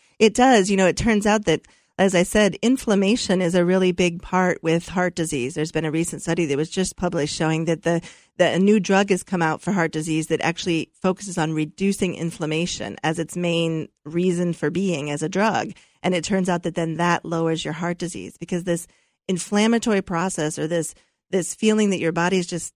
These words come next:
not doing well and it produces all these inflammatory agents, then makes us not feel good, and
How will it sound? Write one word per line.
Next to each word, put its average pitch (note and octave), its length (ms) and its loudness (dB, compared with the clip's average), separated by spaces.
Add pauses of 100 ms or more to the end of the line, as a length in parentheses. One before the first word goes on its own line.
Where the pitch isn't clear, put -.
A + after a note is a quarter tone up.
(140)
not E3+ 360 -4
doing F3 280 0
well D#3 220 0
and D#3+ 80 -4
it - 140 -8
produces F#3 480 -2
all E3 120 0
these D#3+ 300 -4
inflammatory F#3 840 -4
agents, E3 520 -4 (300)
then F3 240 0
makes E3 300 -4
us D#3 160 -6
not D#3 240 -6
feel D#3 240 -4
good, C3 320 -8
and D3 340 -10